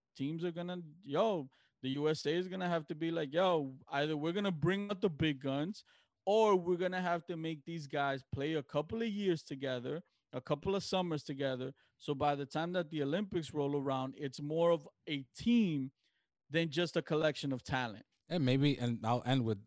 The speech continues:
Speaker 2: uh, my part with this is maybe, hopefully the N B A looks at this and they say, "Yo, maybe we gotta stop being so dang soft. So when we send our players overseas, they don't look soft."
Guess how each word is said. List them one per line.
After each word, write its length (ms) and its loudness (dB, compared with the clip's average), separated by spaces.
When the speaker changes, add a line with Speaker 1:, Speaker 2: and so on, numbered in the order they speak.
Speaker 2:
uh, 120 -4
my 260 2
part 280 0
with 140 -4
this 300 2
is 300 -2
maybe, 400 0
hopefully 440 2
the 120 -2
N 140 -2
B 180 2
A 60 4
looks 260 2
at 120 0
this 400 0
and 360 2
they 120 -2
say, 180 0
"Yo, 220 6
maybe 320 4
we 120 2
gotta 280 4
stop 340 0
being 200 4
so 240 2
dang 300 2
soft. 520 6
So 100 0
when 160 8
we 100 8
send 360 2
our 120 6
players 440 4
overseas, 640 6
they 100 2
don't 220 8
look 220 8
soft." 460 -2